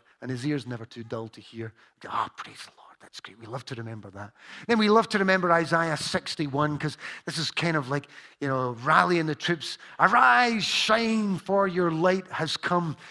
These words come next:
We remember those 'cause they're good. They, they make us feel good about things. Or we could go on to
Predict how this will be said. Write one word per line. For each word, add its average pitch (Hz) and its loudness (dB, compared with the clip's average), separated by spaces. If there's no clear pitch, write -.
We 247 0
remember 294 2
those 190 2
'cause 247 -4
they're 302 0
good. 349 -2
They, 240 0
they 262 -2
make 285 2
us 220 -4
feel 233 0
good 294 0
about 185 -2
things. 123 -6
Or 190 8
we 240 0
could 196 0
go 196 4
on 190 2
to 220 0